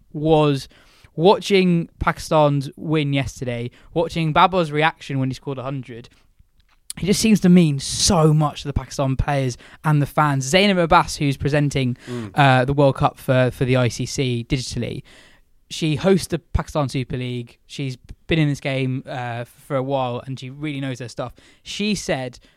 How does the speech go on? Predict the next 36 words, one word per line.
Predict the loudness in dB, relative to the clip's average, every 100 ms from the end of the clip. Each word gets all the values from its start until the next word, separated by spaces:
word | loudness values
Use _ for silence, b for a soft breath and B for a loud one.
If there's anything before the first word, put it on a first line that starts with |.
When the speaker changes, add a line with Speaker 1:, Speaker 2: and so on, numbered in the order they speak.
| b
Speaker 1:
that | -8 -6
she | -2
has | -2
never | 2 4 4 2 -2
been | -2 -4 -4
to | -8 -4 -2 -2
a | -6
ground | -2 0 0 -2 -8 -10 _ _ _ -4
with | 2
atmosphere | 2 0 -8 -6
like | -4 -4
that. | -6 -14 _ _ _ _ _ _ b b b b b
Speaker 2:
Well, | 4 4
it's | 4 -2
one | -4 -2
of |
the | -4
few | -4 -4
home | 0 0 0
games | 0 0 -4
that | -8 -10 _ _ _
Pakistan | -16 -14 -6 -4 -4
play | -4 -4 -6 -8
Speaker 1:
Yeah. | -18 -18 -18 _ _ _ _ _ -12
Speaker 2:
i-, | -6
in | -4 -2
front | 0 -2
of | -2
a | -6
proper | -6 -8
crowd. | -8 -8 -6 -8 -12 -20 _ _ _ _ _ _ _ -4
You |
know, | -2
you | -2
can't | -4 -6 -6 -6
count | -4 -2 -2